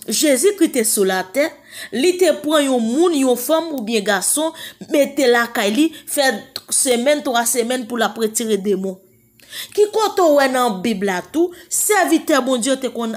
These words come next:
aji konsa. Men, nou menm, pèp Ayisyen, laplipa nan nou ki anndan legliz, kote mòtalite nou, kote sans nou, kote lespri nou?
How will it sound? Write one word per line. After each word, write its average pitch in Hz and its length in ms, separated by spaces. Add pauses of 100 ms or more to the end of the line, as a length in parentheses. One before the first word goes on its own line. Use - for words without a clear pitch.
aji 214 380
konsa. - 400 (1400)
Men, 240 280
nou 294 120
menm, 339 260
pèp 220 260
Ayisyen, 208 580
laplipa 196 540
nan 214 160
nou 240 160
ki 214 160
anndan 180 280
legliz, 175 460 (380)
kote 359 320
mòtalite 226 680
nou, - 160 (440)
kote 370 360
sans - 640
nou, - 140 (260)
kote 403 320
lespri 247 680
nou? 190 160